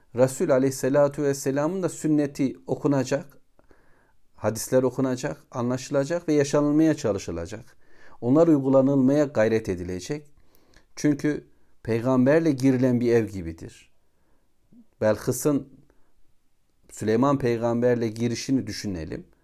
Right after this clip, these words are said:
"Ben, e, Allah'ın Resulü'yle bir harekete, bir hayata evet diyorum."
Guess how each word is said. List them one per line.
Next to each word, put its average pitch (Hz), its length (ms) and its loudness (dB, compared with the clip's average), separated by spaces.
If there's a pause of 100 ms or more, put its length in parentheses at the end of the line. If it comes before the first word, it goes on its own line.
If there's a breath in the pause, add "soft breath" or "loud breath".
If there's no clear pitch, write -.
(680)
"Ben, 110 240 -2 (300)
e, 90 60 -6
Allah'ın 107 400 0
Resulü'yle 131 880 0
bir 110 120 -4
harekete, 98 600 -2
bir 104 60 -4
hayata 101 360 -2
evet 139 320 2
diyorum." 92 440 -6